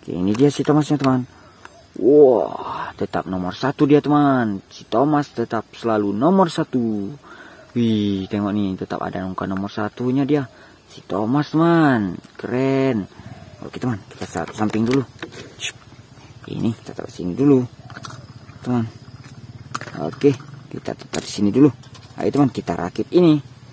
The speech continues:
Wah, ini dia, teman. Ih, rakit ini menjadi satu, teman. Kita hubungkan dia. Yep.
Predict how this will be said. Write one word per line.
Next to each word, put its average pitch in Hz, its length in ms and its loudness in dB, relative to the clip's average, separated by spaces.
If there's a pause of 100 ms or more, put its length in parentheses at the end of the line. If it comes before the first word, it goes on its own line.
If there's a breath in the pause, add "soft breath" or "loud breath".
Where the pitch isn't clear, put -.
(580)
Wah, 92 680 -4 (800 loud breath)
ini 90 240 -4
dia, 113 160 0
teman. 143 240 4 (800)
Ih, 104 720 -2 (1400)
rakit - 640 -6
ini 160 240 2
menjadi 120 240 0
satu, - 400 -6
teman. 131 160 -2 (560)
Kita - 160 -14
hubungkan 110 400 -2
dia. 110 160 0 (1120)
Yep. 127 160 -12